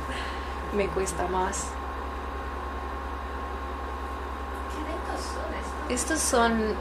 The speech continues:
Speaker 1: son eventos de una compañía de mujeres que monté,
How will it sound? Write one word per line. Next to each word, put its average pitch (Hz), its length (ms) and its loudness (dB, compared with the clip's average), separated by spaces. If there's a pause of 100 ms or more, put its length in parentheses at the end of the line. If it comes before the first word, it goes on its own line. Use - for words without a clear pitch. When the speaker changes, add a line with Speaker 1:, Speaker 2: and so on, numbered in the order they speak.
(100)
Speaker 1:
son 247 320 4
eventos 262 580 8
de 233 180 8
una 220 220 6
compañía 233 580 6
de 247 100 8
mujeres 247 720 6
que 220 80 0
monté, 208 460 4